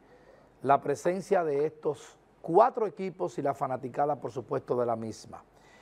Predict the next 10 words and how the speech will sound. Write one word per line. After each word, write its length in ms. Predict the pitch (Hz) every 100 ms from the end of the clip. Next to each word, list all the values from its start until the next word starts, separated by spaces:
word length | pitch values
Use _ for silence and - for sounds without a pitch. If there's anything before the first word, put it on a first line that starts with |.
| - -
Así 260 | 127 143
que, 100 | 151
señor 280 | - 143 151
director, 440 | 160 143 - 160
nosotros 500 | 143 131 165 165 160 -
también 520 | 170 170 185 170 165
vamos 240 | 139 135 143
a 20 |
aprovechar 560 | 143 143 143 135 107 - _ _ _ _ _ _ _ _ _ - _ _ _ - - - - - _ _
para, 800 | 151 143 139 139 135 131 127